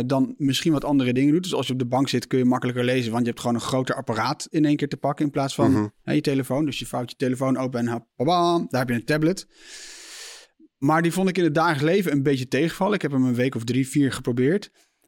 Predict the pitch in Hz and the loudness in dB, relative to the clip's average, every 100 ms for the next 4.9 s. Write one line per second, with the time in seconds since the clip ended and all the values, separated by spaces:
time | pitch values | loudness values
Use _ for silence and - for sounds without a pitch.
0 | _ _ _ 151 139 180 151 151 135 - | _ _ _ -4 0 2 4 2 2 0
1 | 247 - 190 160 - 190 165 139 175 156 | -2 0 -2 0 0 2 2 0 2 0
2 | 143 139 147 170 139 135 - 143 139 131 | 0 0 2 4 4 2 2 4 4 2
3 | 117 - - 131 139 127 120 151 139 139 | -2 -12 -6 -4 -2 -2 2 4 4 4
4 | 156 143 131 170 - 131 - 131 - | 4 4 4 0 0 -2 0 0 -2